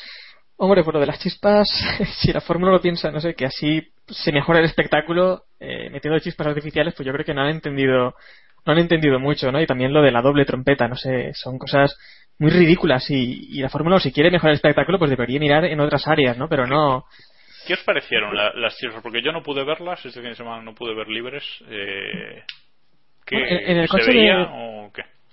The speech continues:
Speaker 1: Sí, lo vimos en el coche de Raikkonen, en el de Rosberg, en el de Raikkonen, yo, la verdad es que no lo vi, en el de Rosberg se vio en algún momento, pero vamos, tampoco,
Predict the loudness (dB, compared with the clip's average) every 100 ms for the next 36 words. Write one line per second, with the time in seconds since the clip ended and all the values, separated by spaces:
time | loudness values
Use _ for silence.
0 | _ _ -18 -16 -14 -10 -6 -2 4 6
1 | 6 4 2 4 6 6 6 4 4 4
2 | 6 4 6 2 2 -2 0 0 0 0
3 | 0 0 -2 -4 -12 -14 -4 0 0 2
4 | 4 6 6 4 2 2 2 0 -2 0
5 | 2 2 0 0 0 0 -2 -4 -8 -10
6 | -8 -6 -4 -6 -12